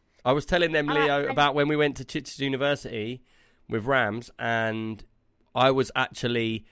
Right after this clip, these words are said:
Speaker 1: there to sort of, like, mark down how well the students have done their whole esports tournament and that. And I've got a chair in the middle of the room. There's for only three of us, two other,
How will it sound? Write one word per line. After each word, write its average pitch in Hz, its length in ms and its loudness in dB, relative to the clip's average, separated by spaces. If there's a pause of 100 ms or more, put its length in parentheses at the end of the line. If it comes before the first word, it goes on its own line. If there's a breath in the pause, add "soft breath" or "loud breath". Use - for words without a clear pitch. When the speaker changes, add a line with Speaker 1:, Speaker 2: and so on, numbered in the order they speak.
(280 soft breath)
Speaker 1:
there 120 320 2
to 110 200 -6
sort 120 300 -4
of, 107 80 -8
like, 107 240 0
mark 117 380 0
down 117 380 0
how 120 200 0
well 117 240 0
the 113 80 -4
students 107 480 -6
have 101 140 -8 (160)
done 113 220 -2
their 107 320 -4 (340 soft breath)
whole 123 300 2
esports 127 540 -4
tournament 123 460 -2
and 101 80 -8
that. 101 220 -4 (260 soft breath)
And 120 120 -4
I've 127 140 0
got 131 140 -2
a 123 40 -4
chair 135 360 0
in 110 80 0
the 113 60 0
middle 135 240 0
of 131 80 0
the 123 60 0
room. 123 420 2
There's 113 160 -4
for - 120 -2
only 143 100 2
three 151 260 -2
of 110 100 -2
us, 101 220 -6
two 147 260 0
other, 123 320 0